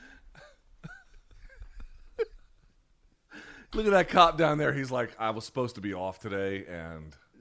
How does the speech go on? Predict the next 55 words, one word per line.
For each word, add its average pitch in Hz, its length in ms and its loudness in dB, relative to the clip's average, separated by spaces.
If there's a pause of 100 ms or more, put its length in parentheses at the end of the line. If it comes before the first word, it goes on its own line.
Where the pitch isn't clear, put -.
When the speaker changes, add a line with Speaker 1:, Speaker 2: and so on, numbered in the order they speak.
(600)
Speaker 1:
All 254 80 4
right, 226 100 8
he 196 60 8
Speaker 2:
you 202 60 6
Speaker 1:
removes 214 360 6
the - 100 -2
Speaker 2:
fucking, 196 80 0
Speaker 1:
shoes. 196 500 4 (120)
Speaker 2:
you 107 180 -6
fucking 113 420 -4
mongrels 107 680 -4
just 98 240 -14
won't 110 460 -6
let 107 160 -8
me 107 120 -8
have 104 200 -6
a 98 40 -10
day 92 200 -6
off 90 320 -6 (100)
because 87 500 -8 (460)
<laughs> - 420 -20
you 113 200 -4
are 107 140 -4
who 107 180 -6
you 104 240 -6
are, 87 320 -10
and 98 180 -10
I 104 100 -6
hate 107 200 -4
my 98 140 -8
life, 87 400 -8
and, 90 480 -10
uh, - 180 -20
you 101 140 -6
know, 82 260 -10
where's 113 240 -4
my 107 160 -6
ta-," 101 380 -6
I, 123 60 -2
I, - 100 0
like, 131 220 -4 (220)
he's 185 180 -4
bitter 175 280 2
that 151 140 0
his 143 160 -4
taser 156 400 0
won't 135 240 -4
reach 131 260 -4
that 107 200 -2
far, 92 200 -2
you 101 60 -4
know 113 80 -2
what 113 80 -2
I 110 60 -4
mean? 113 200 -4